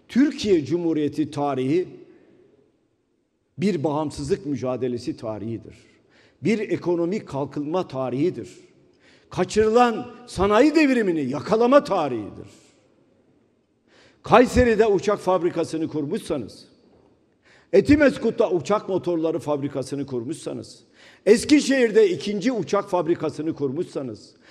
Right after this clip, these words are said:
bin dokuz yüz kırklı yıllarda Türkiye dünyaya uçak ihraç eden beş ülkeden birisi ise bunlar kolay olmamıştır. Şeker fabrikalarını kurmuşsanız,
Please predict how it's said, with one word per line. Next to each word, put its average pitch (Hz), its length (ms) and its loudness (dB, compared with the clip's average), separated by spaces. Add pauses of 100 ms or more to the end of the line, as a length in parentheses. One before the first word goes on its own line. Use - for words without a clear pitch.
(200)
bin 269 260 4
dokuz 285 240 4
yüz 196 120 0
kırklı 226 340 -2
yıllarda 220 540 2
Türkiye 220 460 2
dünyaya 196 500 0 (380)
uçak 247 460 2
ihraç 226 360 4
eden 185 420 2
beş 233 240 6
ülkeden 170 520 -2
birisi 151 300 -4
ise 196 300 -2 (240)
bunlar 160 320 -2
kolay 139 300 -2
olmamıştır. 110 560 -8 (2250)
Şeker 226 460 4
fabrikalarını 165 800 0
kurmuşsanız, 139 680 -8